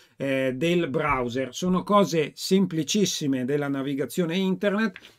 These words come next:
che però voglio fare comunque perché, eh, il nostro è un corso per principianti, quindi non vogliamo dare per scontato niente e soprattutto perché ci sono delle cose che magari,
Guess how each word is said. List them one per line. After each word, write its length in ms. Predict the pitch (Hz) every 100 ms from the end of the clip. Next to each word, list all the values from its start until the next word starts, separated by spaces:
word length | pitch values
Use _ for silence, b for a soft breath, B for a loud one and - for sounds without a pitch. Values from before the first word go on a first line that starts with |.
| -
che 160 | 185
però 280 | 180 196 190
voglio 260 | 160 160 160
fare 260 | 180 160
comunque 580 | 151 165 202 214 127 123
perché, 600 | 113 113 - 147 147 139
eh, 300 | 120 123 127
il 80 | 127
nostro 420 | 139 160 151 151
è 20 | 131
un 60 |
corso 320 | 131 151 -
per 160 | 135 135
principianti, 680 | 143 135 - 135 180 156 127
quindi 360 | 147 147 143 127 B B
non 260 | 151 156 156
vogliamo 420 | 156 165 180 143
dare 240 | 156 160
per 160 | 131 131
scontato 460 | - 151 175 180 240
niente 420 | 185 185 233 220
e 40 |
soprattutto 580 | - 214 247 233 135 131
perché 260 | 139 139 180
ci 120 | -
sono 220 | 185 131
delle 200 | 143 185
cose 340 | 151 147 160
che 140 | - 127
magari, 500 | 151 135 127 139